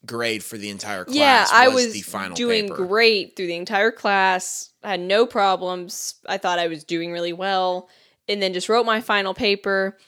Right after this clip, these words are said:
Speaker 2: And professors have varying degrees of involvement with papers. Some professors are a little bit more involved.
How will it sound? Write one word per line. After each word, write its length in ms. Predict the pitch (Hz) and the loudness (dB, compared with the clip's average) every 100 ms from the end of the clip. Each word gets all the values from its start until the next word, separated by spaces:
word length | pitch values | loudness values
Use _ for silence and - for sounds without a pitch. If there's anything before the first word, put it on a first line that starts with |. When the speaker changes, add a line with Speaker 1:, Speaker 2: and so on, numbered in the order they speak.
| _ - | _ 0
Speaker 2:
And 200 | 214 214 | 0 0
professors 600 | 277 285 269 - 262 254 | 0 4 4 4 -2 0
have 160 | 269 214 | 0 2
varying 320 | 220 214 208 | 2 2 -2
degrees 760 | 190 180 180 180 175 165 - - | -4 -4 -4 -4 -6 -8 -10 -8
of 140 | 180 175 | -6 -6
involvement 560 | 170 156 156 156 - | -4 -4 -4 -8 -12
with 120 | 170 | -12
papers. 380 | - 190 - 180 | -10 -10 -10 -2
Some 180 | 226 233 | 0 0
professors 480 | 240 220 208 202 190 | 0 0 0 -2 -4
are 60 | |
a 40 | 185 | -4
little 120 | 190 | -4
bit 140 | 180 | -4
more 140 | 185 185 | -4 -4
involved. 680 | 180 190 190 190 175 170 | -2 0 2 2 0 -4